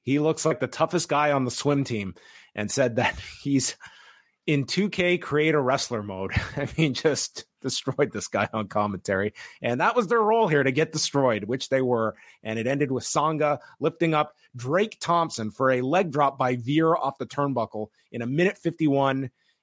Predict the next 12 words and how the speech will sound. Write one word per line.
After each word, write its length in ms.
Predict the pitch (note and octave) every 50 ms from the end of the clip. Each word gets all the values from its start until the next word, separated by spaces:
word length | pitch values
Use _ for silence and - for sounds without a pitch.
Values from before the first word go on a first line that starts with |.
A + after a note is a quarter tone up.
| _ -
And 220 | A2+ A2+ A2+ A2 -
Jinder 240 | D#3 D#3+ D#3 D#3+
Mahal 300 | C#3+ C#3 A2+ C3+ C3+ C3+
stating, 420 | C3 - - D3 C#3 C3 B2+ B2 A2+
"This 240 | C#3+ G3+ G#3+ G#3+ -
is 240 | - F#3 D#3 C3
their 260 | A2+ D3+ E3+ G3 G#3+ G3
show 540 | - - F3+ E3+ E3 E3 D#3+ D#3+ D#3+ D#3+ _ _ _ _ _ _ _ _
and 220 | - C#3 C3 A#2+ G#2
they 160 | C3 C3+ C#3
run 260 | C#3 B2 A#2 A#2 A2+ G2
it." 220 | E2+ - - -